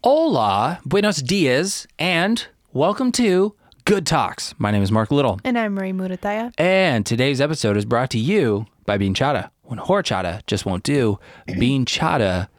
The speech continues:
Speaker 1: is a drink for you, fully endorsed by J B, our favorite pop star, Justin Bieber. Well, I'll tell you what.
Speaker 2: Hmm.
Speaker 1: Uh, we're also fully endorsed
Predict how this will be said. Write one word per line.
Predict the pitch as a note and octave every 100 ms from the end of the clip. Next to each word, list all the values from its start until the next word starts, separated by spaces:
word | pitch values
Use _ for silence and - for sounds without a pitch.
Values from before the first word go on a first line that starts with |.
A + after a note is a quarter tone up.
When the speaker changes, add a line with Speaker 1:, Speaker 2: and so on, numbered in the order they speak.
| _
Speaker 1:
is | B2 A2+
a |
drink | G#2+ A2
for | -
you, | G#2 B2+ F2+ G2 _
fully | - B2 D#3
endorsed | D#3 G2 D#2 - - - _ _
by | F#2+ F#2
J | F2+ G2
B, | G2+ F2 E2 - _ _ _ -
our | F#2 F#2
favorite | - - A2+ B2+ D3
pop | - G#2 G2
star, | G2+ F#2+
Justin | F#2 F#2+ - G#2+
Bieber. | G2+ D#2 F2 - - - - - - - -
Well, | - G#2+ F#2+ F2+ - _ - _
I'll | G#2+ C#3+
tell | - C#3+ D3
you | D3+ D#3+
what. | A2+ F2+ D#2+ - _ _ _ _ -
Speaker 2:
Hmm. | G#3+ F3 E3+ _ _
Speaker 1:
Uh, | F#3+ F#3+ - F#2 F2+ F#2
we're | G2+
also | C3 B2
fully | - A#2 A2
endorsed | G2+ G2 F#2 - -